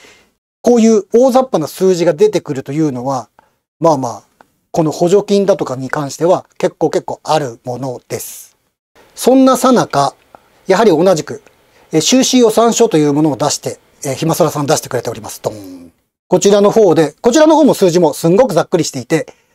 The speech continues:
えー、報奨費、これが弁護士費用が、なんと、一時間あたり八千円で、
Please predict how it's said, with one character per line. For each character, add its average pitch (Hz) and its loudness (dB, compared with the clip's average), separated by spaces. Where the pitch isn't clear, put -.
え 151 0
ー、 - 0
報 262 2
奨 269 2
費、 - -4
こ 151 -4
れ 147 -2
が 131 -6
弁 269 2
護 330 2
士 - -6
費 302 2
用 156 2
が、 131 -6
な 180 0
ん 160 -4
と、 113 -14
一 - -2
時 254 -4
間 262 2
あ 240 2
た 185 0
り 127 -6
八 151 -4
千 185 -2
円 165 -2
で、 190 0